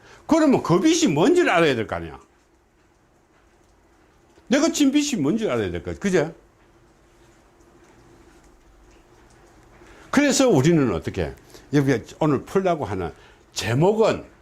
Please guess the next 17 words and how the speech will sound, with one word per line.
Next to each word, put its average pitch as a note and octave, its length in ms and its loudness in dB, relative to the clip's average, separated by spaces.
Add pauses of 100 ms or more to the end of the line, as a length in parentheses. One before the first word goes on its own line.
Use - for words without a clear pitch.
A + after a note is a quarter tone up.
(1700)
이 A3 260 0
제목은 C3 800 -2 (460)
일곱 C4 560 0
가지 C#3+ 460 -4 (140)
유형이 F3 480 2
있고 - 260 -12 (1300)
여기서 A3 560 2
실질적으로 A3 1000 -2 (440)
입힌 G#3+ 480 -6 (220)
피해, E3 420 0 (100)
내가 F3 300 -2
죄를 G#3 480 -4
지은 C#4+ 300 -2
것이 A3+ 340 -4
일곱 C#4 360 -4
가지가 C#3 340 -4
있다. F2 360 -8